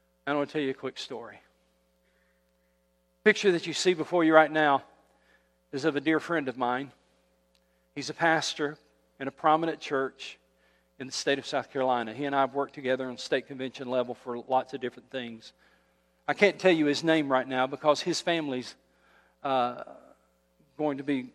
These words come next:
going to a hard place in the world. Let me explain to you. This, this past Monday, I was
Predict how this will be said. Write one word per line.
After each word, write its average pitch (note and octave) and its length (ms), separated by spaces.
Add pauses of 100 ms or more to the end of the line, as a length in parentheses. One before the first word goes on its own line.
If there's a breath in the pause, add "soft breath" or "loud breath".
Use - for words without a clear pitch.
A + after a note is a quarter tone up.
(160)
going C#3+ 240
to D3 120
a A2+ 40
hard C3+ 280
place C#3 260
in B2+ 60
the A#2 80
world. B2 260
Let C#3+ 120
me C#3+ 60
explain C#3+ 400
to C3+ 120
you. A#2 140 (560 soft breath)
This, E3 200
this D#3 180
past E3+ 320
Monday, D3+ 440
I C3 100
was - 260